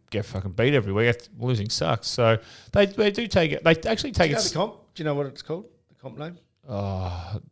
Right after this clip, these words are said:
Speaker 1: Southern League, I think.
Speaker 2: Yes.
Speaker 1: Um,
Speaker 2: League. Yeah, good, strong suburban league.
Speaker 1: So I think, um, yeah, they, they obviously wanna win, but I think it's more the senior blokes are, are,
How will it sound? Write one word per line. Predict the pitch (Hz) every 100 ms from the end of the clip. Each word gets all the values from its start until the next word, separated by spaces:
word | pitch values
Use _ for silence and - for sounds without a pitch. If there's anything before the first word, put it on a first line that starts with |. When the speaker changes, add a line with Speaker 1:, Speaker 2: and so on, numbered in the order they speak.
| _
Speaker 1:
Southern | - - 135 151
League, | 160 160 160
I |
think. | 160 -
Speaker 2:
Yes. | 127 - - _ 127 110
Speaker 1:
Um, | 120 123 123 123 123
Speaker 2:
League. | 147 - _ -
Yeah, | 170 - -
good, | 156
strong | - 131
suburban | - 139 139
league. | 190 208 -
Speaker 1:
So | - 185 170
I | 175
think, | - 254 156 _ _ _ _ _ _
um, | - 156 147 143 139 127 123 _ _ _ _ _ -
yeah, | 139
they, | 117 175
they | 196 190
obviously | 160 170 175 135 139 123 113 -
wanna | 135 127
win, | 127 160
but | 151
I |
think | 139 185
it's | 139
more | 143 123 117 -
the | 131
senior | - 214 156
blokes | 113 107
are, | 131 -
are, | 123 110